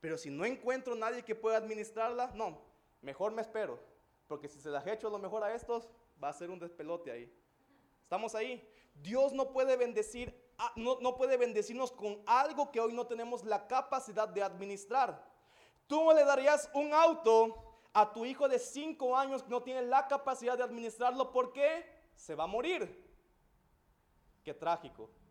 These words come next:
Pero Dios no puede darte algo que no tengas la capacidad de administrar porque te va a hacer daño en vez de bien. Y eso aplica tanto para los recursos naturales como los espirituales.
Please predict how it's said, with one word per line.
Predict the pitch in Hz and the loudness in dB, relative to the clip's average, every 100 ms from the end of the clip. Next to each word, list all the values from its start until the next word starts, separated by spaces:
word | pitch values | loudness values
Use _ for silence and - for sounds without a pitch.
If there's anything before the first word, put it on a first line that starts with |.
| _ _ _ _ | _ _ _ _
Pero | - 220 | 2 4
Dios | 220 240 320 311 | 4 2 0 2
no | 294 294 | 0 2
puede | 294 285 | 4 6
darte | 285 294 277 262 | 4 4 0 2
algo | 247 311 330 240 226 | 4 6 6 4 2
que | 220 | 2
no | 226 247 | -4 -2
tengas | 269 269 240 | -2 -2 0
la | 277 339 | 0 2
capacidad | 349 339 311 254 269 | 2 2 2 2 0
de | 262 | 2
administrar | 240 240 233 233 233 247 269 269 - - _ _ _ - | -2 -4 -6 -6 0 2 2 0 -10 -20 _ _ _ -10
porque | 175 175 | -8 -6
te | 170 156 | -6 -2
va | 156 | -4
a | |
hacer | 156 196 190 | -4 -8 -4
daño | 233 254 202 214 - | -4 -2 -4 -6 -10
en | 151 151 | -12 -8
vez | 147 139 | -8 -8
de | 143 | -8
bien. | 143 131 110 _ _ _ _ | -8 -12 -14 _ _ _ _
Y | 180 | -4
eso | 214 240 | 0 -2
aplica | 240 247 262 | -4 -6 -6
tanto | 254 175 214 | -4 -2 -2
para | - 190 | 0 0
los | 185 170 | 0 -2
recursos | 175 - 254 277 269 | -6 -8 -8 -8 -6
naturales | 262 247 247 247 247 | -6 -4 -2 0 -2
como | - 226 220 | -4 -4 -2
los | 214 226 285 302 - - - | -4 0 0 0 -4 -16 -4
espirituales. | 262 269 - 240 233 220 262 302 202 123 - | -2 -2 -6 -10 -10 -6 0 0 0 -6 -14